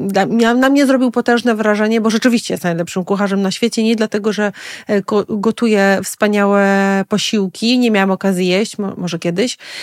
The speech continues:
e, ale przede wszystkim dlatego, że bierze odpowiedzialność za tę gałąź, którą reprezentuje. Taką odpowiedzialność, wiesz, e,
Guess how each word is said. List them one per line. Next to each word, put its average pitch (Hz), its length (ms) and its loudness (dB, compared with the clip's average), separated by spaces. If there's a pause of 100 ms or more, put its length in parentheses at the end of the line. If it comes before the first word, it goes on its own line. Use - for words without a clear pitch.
(160)
e, 190 240 -2
ale 208 200 2
przede 214 220 -2
wszystkim 226 260 -2
dlatego, 214 280 0
że 220 120 2
bierze 220 220 2
odpowiedzialność 208 840 0
za 190 320 0
tę 196 200 -2
gałąź, 185 500 -2
którą 185 320 -2
reprezentuje. 180 720 0
Taką 165 240 -4
odpowiedzialność, 196 680 0
wiesz, 175 240 -2
e, 180 300 -6